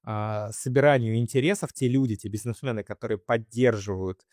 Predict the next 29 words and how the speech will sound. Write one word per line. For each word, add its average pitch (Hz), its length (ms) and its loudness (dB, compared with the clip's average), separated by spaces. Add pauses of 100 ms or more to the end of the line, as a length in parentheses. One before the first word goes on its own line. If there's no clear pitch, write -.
(260)
а, 104 580 0
Российскую, 101 840 -2
м, 98 220 -6
э, 98 220 -4
Федерацию 117 540 -2
волейбола, 147 760 4 (400)
а, 104 400 -2
они 135 540 -2
близки 117 500 0
тем 113 200 0
или 104 80 2
иным 104 120 0
образом 120 400 2
к - 40 -10
структурам 110 480 -6
Федеральной 107 380 -2
службы 107 260 -2
безопасности, 117 520 2
поэтому 107 440 0
если 110 240 -6
вы 104 120 -4
будете 104 280 -6
спрашивать 110 500 -2
своих 104 260 -4
друзей, 107 320 0
если 98 200 -6
вдруг 104 280 -8 (340)
кто-то, 110 440 2 (100)
м, 110 180 -6